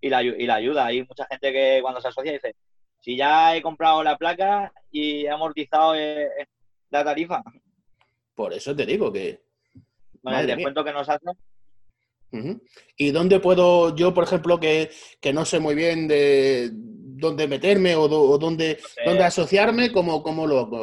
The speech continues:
Speaker 2: lo hago?
Speaker 1: Pues directamente desde nuestra página web, puedes ahí meterte en el enlace de inscripción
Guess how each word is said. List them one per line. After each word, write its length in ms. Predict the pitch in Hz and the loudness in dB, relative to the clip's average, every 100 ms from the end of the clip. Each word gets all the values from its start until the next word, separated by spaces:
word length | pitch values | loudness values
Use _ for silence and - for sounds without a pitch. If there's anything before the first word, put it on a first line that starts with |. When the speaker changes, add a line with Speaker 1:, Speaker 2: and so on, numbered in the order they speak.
| 107 | -4
Speaker 2:
lo 120 | 113 | -4
hago? 260 | 107 - _ _ _ _ _ _ _ _ | -8 -12 _ _ _ _ _ _ _ _
Speaker 1:
Pues 160 | - 117 | -8 -6
directamente 520 | 120 135 147 143 147 | -4 -4 -4 -6 -8
desde 320 | 156 147 131 | -6 -4 -6
nuestra 260 | 123 120 120 | -10 -8 -6
página 280 | 135 151 139 | -6 -6 -4
web, 260 | 147 175 - _ _ _ _ - - _ _ _ | 0 -2 -4 _ _ _ _ -20 -20 _ _ _
puedes 240 | 127 120 117 | -10 -8 -6
ahí 480 | 120 127 127 123 120 | -4 -4 -2 -4 -6
meterte 300 | 120 120 127 | -12 -10 -8
en 60 | |
el 40 | 120 | -6
enlace 280 | 123 127 120 | -8 -8 -8
de 120 | 120 | -8
inscripción 480 | - 117 - 156 | -10 -12 -4 -4